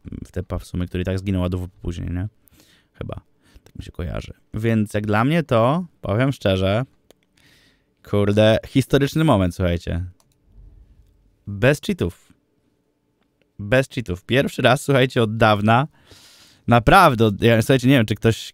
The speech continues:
czy ktoś kojarzy, kiedy było ostatni raz takie demo. Wiecie, była też długa przerwa w Overwatchu.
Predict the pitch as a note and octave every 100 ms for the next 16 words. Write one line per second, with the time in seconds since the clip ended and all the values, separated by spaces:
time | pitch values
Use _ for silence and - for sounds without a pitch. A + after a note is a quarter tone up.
0 | - A2+ G2 A2 - A#2 G#2+ G2+ G#2 A2
1 | _ A2 G#2 G2+ G#2+ G#2+ G#2+ A#2 G#2+ G#2+
2 | G#2 G2 G2 G2+ G2+ G2 G2+ F#2 G2 F#2+
3 | G#2+ G#2+ G#2 G#2+ A2+ F3 C3+ G#2 G2 G2+
4 | F2+ - G#2